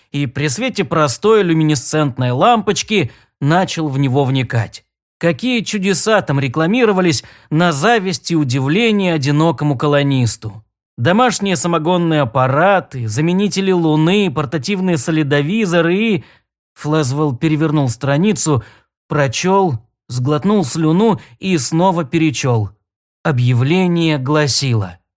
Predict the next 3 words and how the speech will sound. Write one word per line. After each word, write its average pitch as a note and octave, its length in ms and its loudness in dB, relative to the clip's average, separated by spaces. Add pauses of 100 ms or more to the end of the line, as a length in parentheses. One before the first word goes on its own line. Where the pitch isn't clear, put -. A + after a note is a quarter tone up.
(360)
Невесты D#3+ 720 0
почтой! D3+ 760 0 (420)
Колонисты, F3 720 0